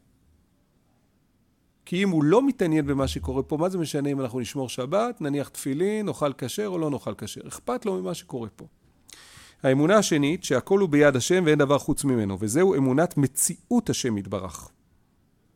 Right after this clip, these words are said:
כי בוודאי הכל מודים במציאות השם יתברך, רק שלא יאמר שאינו הכל,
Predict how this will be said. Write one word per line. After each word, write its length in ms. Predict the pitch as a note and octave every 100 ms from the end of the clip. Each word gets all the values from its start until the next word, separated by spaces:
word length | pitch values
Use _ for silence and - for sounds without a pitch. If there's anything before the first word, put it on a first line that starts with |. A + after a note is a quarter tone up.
| _ _ _ _ _ _ _ _ _ - _ -
כי 100 | C3+
בוודאי 480 | C3 A#2+ B2+ A3
הכל 280 | F3+ - A3+
מודים 440 | G#3 F3 C#3 F3+ D3+
במציאות 540 | C3+ - - E3 G#3
השם 300 | C3+ C#3+ B2+
יתברך, 580 | G#2+ G#2+ F#2+ C3 - - _ _ _ _ _ _ _ _ _ -
רק 200 | B2+ -
שלא 560 | - C#3 F#3+ A3 F#3 - _ _ _ -
יאמר 600 | D3 B2 B2 F3+ G3+ F3+
שאינו 640 | - C#3+ C3 D#3 E3+ D#3 A2+
הכל, 420 | G#2+ - D3+